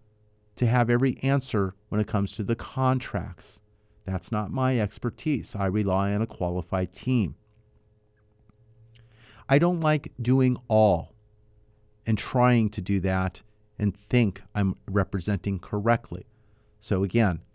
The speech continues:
I handle lending. We're talking today also about debt, because when I lend, you create a new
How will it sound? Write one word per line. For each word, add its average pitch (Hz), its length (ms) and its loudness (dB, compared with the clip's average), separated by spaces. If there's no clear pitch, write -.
I 92 120 -4
handle 104 460 -2
lending. 135 480 -2
We're 151 80 0
talking 208 420 2
today 170 340 -2
also 143 520 0
about 113 500 -4
debt, - 480 -4
because 131 280 2
when 160 500 2
I 151 200 0
lend, 143 800 0
you 139 200 -2
create 131 580 0
a 143 160 -2
new 110 400 2